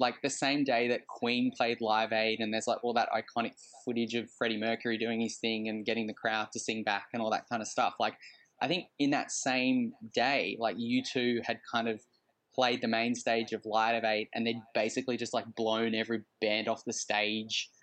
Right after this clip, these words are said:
Um, but what happened was, like, during that performance, like, Bono jumps off the stage and goes down into the crowd and pulls a girl out of the crowd and dan-, like, slow dances with her, like, in front of everybody. And it's, like, this huge moment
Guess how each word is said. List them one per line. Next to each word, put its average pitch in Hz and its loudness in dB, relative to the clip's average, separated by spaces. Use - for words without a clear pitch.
Um, 110 0
but 147 2
what 143 4
happened 139 2
was, 120 2
like, 120 0
during 131 2
that 110 0
performance, 123 0
like, 113 2
Bono 120 2
jumps 131 2
off 127 0
the - -4
stage 120 2
and 120 0
goes 120 2
down 117 2
into 120 -2
the 117 -4
crowd 113 2
and 113 -4
pulls 123 -2
a 117 -2
girl 113 2
out 110 2
of 104 -4
the 104 -12
crowd 113 2
and 110 -4
dan-, 110 0
like, 120 0
slow 113 0
dances 151 -2
with 156 -2
her, 208 0
like, 123 0
in 117 -6
front 120 0
of 120 -2
everybody. 165 -2
And 135 2
it's, - -4
like, 143 -2
this - -2
huge 151 0
moment 117 0